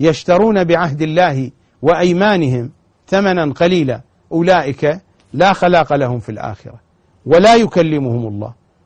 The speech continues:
ولا ينظر إليهم يوم القيامة ولا يزكيهم ولهم عذاب أليم". الذين بايعوا النبي عدة بيعات، في كل بيعة بويع النبي هي بيعة لعلي،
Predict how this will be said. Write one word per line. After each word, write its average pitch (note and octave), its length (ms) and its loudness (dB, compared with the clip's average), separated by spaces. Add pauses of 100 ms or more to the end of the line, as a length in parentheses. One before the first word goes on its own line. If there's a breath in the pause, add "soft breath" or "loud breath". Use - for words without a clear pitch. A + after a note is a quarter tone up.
ولا E3+ 300 4
ينظر G3+ 420 2
إليهم D3+ 420 0
يوم B2 260 -4
القيامة A2+ 540 -10 (320)
ولا F3 300 4
يزكيهم D3+ 680 -4 (440)
ولهم E3+ 440 2
عذاب B2 380 -4
أليم". G#2 360 -12 (2000)
الذين E3+ 460 0
بايعوا G#3+ 480 0
النبي D#3+ 400 -4
عدة G3 420 -2
بيعات، A#2 480 -4 (680)
في E3 160 -4
كل D4 340 0
بيعة D#3+ 440 0 (960)
بويع F3+ 440 0
النبي D3 500 -6
هي D#3 200 0
بيعة E3+ 380 -2
لعلي، B2 600 -8